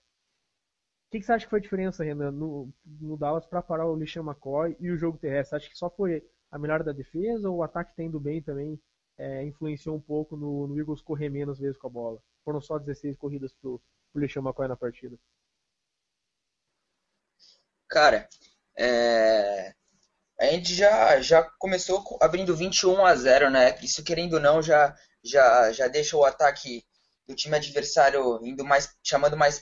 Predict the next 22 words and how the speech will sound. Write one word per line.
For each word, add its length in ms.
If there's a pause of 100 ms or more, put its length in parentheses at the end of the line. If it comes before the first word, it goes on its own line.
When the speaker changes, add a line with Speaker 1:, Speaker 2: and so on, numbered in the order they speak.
(100)
Speaker 2:
passe 360
do 80
que 140
corrida 440
também. 500 (340)
Só 180
que 560
você 240
destacou 420
alguns 200
jogadores, 480
eu 120
também 220
achei 180
que 100
o 40
Bruce 300
Carter 340
jogou, 540
jogou 260
bem. 340 (580)
É, 760